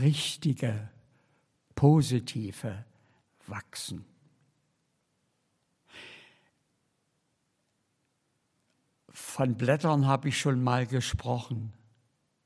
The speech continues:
Blätter sind nicht das ein-, das Ziel von Wachstum. Früchte sind es.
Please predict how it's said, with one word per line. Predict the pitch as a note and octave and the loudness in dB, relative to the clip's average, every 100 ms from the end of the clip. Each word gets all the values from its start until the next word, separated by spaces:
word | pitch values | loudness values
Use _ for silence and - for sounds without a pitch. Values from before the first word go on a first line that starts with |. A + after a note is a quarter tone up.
| _ _ _ _ _ _ _ _ _ _ _ _ - | _ _ _ _ _ _ _ _ _ _ _ _ -2
Blätter | B2+ C#3+ E3 D3+ C#3 - - - - _ _ - | 2 4 6 4 2 -4 -20 -20 -20 _ _ -10
sind | - C#3+ A#2+ - | 0 0 0 2
nicht | D3 D3 - | 2 2 0
das | D3 C3 - - | 0 0 -4 0
ein-, | C3 C#3 - - | 0 0 -4 -2
das | B2 - - - - _ - _ _ _ - | -2 -2 -6 -10 -10 _ -20 _ _ _ -4
Ziel | - - F#3+ D#3 A2+ G2+ - - - _ _ _ _ _ | -2 4 6 6 4 -4 -14 -20 -20 _ _ _ _ _
von | - B2+ A#2 | 2 2 2
Wachstum. | A2+ G#2+ - - - B2 G2+ F#2+ A2+ C#3+ _ _ _ _ _ _ _ _ _ _ _ | -2 -6 -8 -12 -8 -8 -8 -10 -12 -16 _ _ _ _ _ _ _ _ _ _ _
Früchte | - - - E3 D#3+ - - B2+ G2+ - _ _ - | -16 -6 2 2 2 -4 -2 -4 -4 -12 _ _ -14
sind | - A#2+ G#2 G#2 | -4 -2 -2 -6
es. | - G#2 - - - | -12 -12 -12 -14 -16